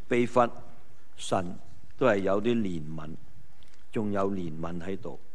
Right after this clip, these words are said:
喺第十、十一、十二嗰度講到佢畀神罰佢嘅時間，佢要流離失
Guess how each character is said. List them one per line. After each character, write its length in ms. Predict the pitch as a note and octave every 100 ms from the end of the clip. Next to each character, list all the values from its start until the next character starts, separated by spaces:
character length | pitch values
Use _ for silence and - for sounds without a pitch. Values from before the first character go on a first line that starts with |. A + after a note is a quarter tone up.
| - - - -
喺 120 | C#3
第 200 | D#3 A#2
十、 160 | G#2 G#2+ F#2 -
十 160 | - A2+ G#2
一、 120 | C#3+
十 140 | C3+
二 60 | D3 F#2+ G2+ G#2+ -
嗰 160 | A2+ A#2+
度 280 | G2+ F#2 - - - -
講 240 | A2 C#3
到 80 | B2+
佢 440 | A2+ G#2+ G2+ G#2+ - - - -
畀 180 | G#2+ B2+
神 260 | G#2+ F2+
罰 220 | - G#2 F#2+
佢 140 | G#2
嘅 40 |
時 200 | G#2 F#2+
間， 200 | F2+ G2+
佢 120 | G2 G#2+
要 180 | G#2
流 380 | G#2 G2 E2+ E2+
離 200 | F2 D#2+
失 160 | -